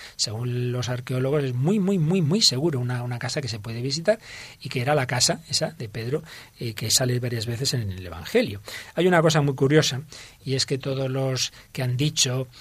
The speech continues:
que, bueno, el Evangelio es todo simbólico, pero en realidad no tiene base histórica y tal, esto sobre todo se lo achacan a San Juan, porque Juan siempre está viendo símbolos en todos y tal.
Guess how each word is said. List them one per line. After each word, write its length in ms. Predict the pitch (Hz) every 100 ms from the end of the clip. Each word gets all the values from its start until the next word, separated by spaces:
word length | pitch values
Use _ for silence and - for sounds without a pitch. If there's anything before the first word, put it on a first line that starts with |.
| - -
que, 80 | -
bueno, 220 | 123 117
el 80 | 104
Evangelio 400 | 98 98 117 104
es 80 | -
todo 220 | - -
simbólico, 580 | - 95 127 120 107 113
pero 160 | 113
en 80 | 98
realidad 420 | 95 101 113 117 - - -
no 40 | -
tiene 180 | 117
base 260 | 107 98 -
histórica 600 | - - 151 143 117 127
y 60 | 127
tal, 240 | 143 135 - -
esto 200 | - 160
sobre 180 | 147 135
todo 140 | 143
se 100 | 151
lo 80 | 131
achacan 320 | 101 123 117
a 80 | 104
San 200 | 101 101
Juan, 260 | 220 202
porque 160 | 104 104
Juan 440 | 101 104 - 117
siempre 220 | 110 110 -
está 140 | 107
viendo 240 | 104 104
símbolos 520 | 104 127 107 104 92 -
en 200 | 95 101
todos 400 | 190 131 101 -
y 60 |
tal. 180 | -